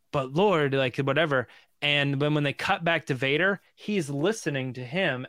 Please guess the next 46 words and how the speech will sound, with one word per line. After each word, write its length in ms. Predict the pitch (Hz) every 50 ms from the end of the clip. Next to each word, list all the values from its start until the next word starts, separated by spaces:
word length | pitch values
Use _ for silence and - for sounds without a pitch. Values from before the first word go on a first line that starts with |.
| -
and 180 | 143 139 135 135
then 160 | 131 127 127
listens 460 | 131 135 123 - - 135 127 117 - -
to 120 | - 120
her. 420 | - 139 143 135 123 110 110 - _ _ _ _ _ _ _ _ -
I, 120 | 127 147 - _ -
I 100 | 160 190
don't 120 | 220 226
know. 80 | 220 208
There's 220 | 165 160 147 -
something 340 | - - 226 233 226 247 226 175
about 280 | 151 147 156 160 151
the 120 | - 156 147
exchange 520 | 135 - - - 160 151 160 170 160 131
there, 200 | 151 147 139 131
all 160 | 131 135 139
there, 220 | 131 135 131 131 131
where 140 | 147 143 131
I 100 | 127 127
was 200 | 127 123 - -
like, 300 | 131 123 120 117 - _ _ _ _ _ _ _ _ -
"There's 280 | 160 180 220 240 185
an 120 | 165 143 - - -
actual, 600 | 131 139 156 - - - - 160 151 143 135 131 127
like, 300 | 127 113 113 110 - _
kind 200 | - - 147 131 123
of 40 | 113
debate 360 | 113 107 - 139 208 269 - _ -
happening 440 | - - 127 120 - 123 120 117 113
right 180 | 117 113 117 113
here. 240 | 120 117 110 101 104
They're 140 | 110 120 131
not 160 | 147 160 151
just, 180 | - 147 135 -
like, 100 | 143 120 -
standing 340 | - - 135 131 131 120 117
and 100 | 117 -
saying 240 | - 131 123 120 117
their 100 | 110 107
lines." 440 | 113 127 147 156 131 113 113 -
I, 160 | - 120 131 127
I 140 | - 135
really 360 | 135 131 139 156 170 170 160 143
kind 220 | - - 147 139
of 60 | 123
believed 500 | 123 120 120 131 135 123 117 113 110 -